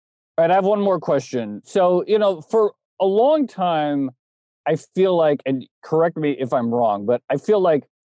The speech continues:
the semiconductor industry for, like, decades was sort of like a cyclical industry. And you'd have these sort of, uh, it was almost like manufacturing or, like, an industrial thing. And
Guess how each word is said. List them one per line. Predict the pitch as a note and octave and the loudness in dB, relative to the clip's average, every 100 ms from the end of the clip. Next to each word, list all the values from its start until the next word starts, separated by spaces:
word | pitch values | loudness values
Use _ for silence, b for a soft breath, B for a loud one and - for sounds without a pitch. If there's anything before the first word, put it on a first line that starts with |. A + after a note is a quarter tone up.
| _ - | _ -8
the | |
semiconductor | D3 - F#3+ G#3 F3+ D#3+ D#3 C3+ D3 - | -6 -4 0 0 0 0 0 0 -2 0
industry | C#3 B2+ - G#2+ | 0 0 -2 -8
for, | F#2+ D3 | -4 -2
like, | A#2+ | -2
decades | A2+ C3+ B2 A2 G2+ G#2 | -2 -2 0 -2 -2 -2
was | A#2+ A#2+ - | -6 -6 -2
sort | G3 C#4 | 0 2
of | A3+ | 2
like | F3+ C#3+ | 2 0
a | B2+ | -4
cyclical | - E3 C#3+ C3 A#2+ A#2+ A#2 | -4 -4 -2 -2 0 -2 0
industry. | B2 A#2+ A2+ F#2+ F2+ | -2 -4 -4 -8 -8
And | F2 | -8
you'd | F#2 | -8
have | A#2 A2 G2+ | -2 -2 -2
these | G#2+ G#2 - | -6 -6 -4
sort | A2+ G#2+ | -2 0
of, | G#2 G2+ | -2 0
uh, | G2+ | -2
it | G2+ _ B2 | -2 _ -2
was | D#3 | 0
almost | G3 F#3+ | 0 0
like | F3 | -2
manufacturing | D3+ D3+ D3+ B2+ F3 E3+ - D#3+ D3+ D3 | 0 0 0 0 -2 -2 -2 -2 0 0
or, | B2+ A2+ | 0 0
like, | A2+ | -2
an | A2 | -4
industrial | A2 C3 C#3 D3 C3 | -2 -2 -2 -2 -2
thing. | C#3+ C3+ C3 | -2 -4 -2
And | A2 | -4